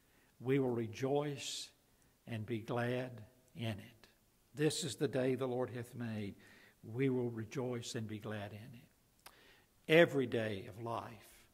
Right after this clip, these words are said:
is a life of uncertainty. Let me ask you a question. Someone said, "You're not ready to live until you're ready to die." You're not ready to really live. Peter's challenging us here to love life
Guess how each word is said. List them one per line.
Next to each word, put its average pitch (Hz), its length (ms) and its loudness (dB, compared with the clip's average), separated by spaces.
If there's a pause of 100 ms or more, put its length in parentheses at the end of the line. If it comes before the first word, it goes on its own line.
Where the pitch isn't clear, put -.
(480)
is 117 160 -8
a 117 40 -4
life 117 300 -2
of 110 140 -12
uncertainty. 110 640 -8
Let 175 100 0
me 131 160 4
ask 110 260 -2
you 110 60 -8
a 110 40 -10
question. 120 500 -6
Someone 147 420 2
said, 120 300 2
"You're 165 120 4
not 131 240 2
ready 135 280 2
to 175 120 -6
live 113 720 -2 (920)
until 120 260 0
you're 117 140 0
ready 117 260 2
to 120 160 -8
die." 107 120 -8 (1600)
You're 151 200 8
not 160 200 8
ready 151 240 8
to 123 120 2
really 139 280 4
live. 120 320 0
Peter's 170 360 6
challenging 147 640 0
us - 160 -2
here 147 160 2
to 143 100 -2
love 156 280 2
life 170 600 -4